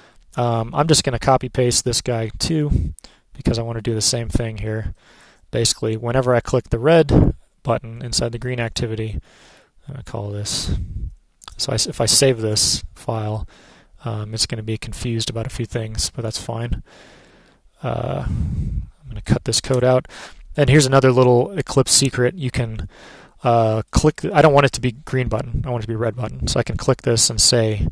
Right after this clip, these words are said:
or right click it and say refactor, and you can see the, sh-, the shortcut keys for your particular operating system here. I'm gonna say refactor, rename, and now when I type in red button,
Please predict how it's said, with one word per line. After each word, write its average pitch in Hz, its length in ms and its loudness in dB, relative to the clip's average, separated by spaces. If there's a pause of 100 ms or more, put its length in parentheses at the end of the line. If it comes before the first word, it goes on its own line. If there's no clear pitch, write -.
(520)
or 120 100 2
right 127 200 4
click - 240 0
it 127 80 -2
and 113 100 -2
say 117 160 2
refactor, 117 680 -2
and 131 100 -6
you 117 60 -4
can 110 100 -4
see - 140 0
the, 110 100 -4
sh-, - 140 0
the 120 140 0
shortcut 123 500 0
keys 120 300 0
for - 140 -4
your 113 100 -2
particular 120 520 0
operating 117 340 -2
system 117 360 -2
here. 117 280 -2 (600)
I'm 127 60 -8
gonna 120 120 -4
say 127 160 4
refactor, 120 580 2
rename, 123 500 0 (600)
and 123 160 -4
now 123 180 2
when 120 140 0
I 117 100 4
type - 300 2
in 113 580 -4 (160)
red 123 240 4
button, 117 560 -2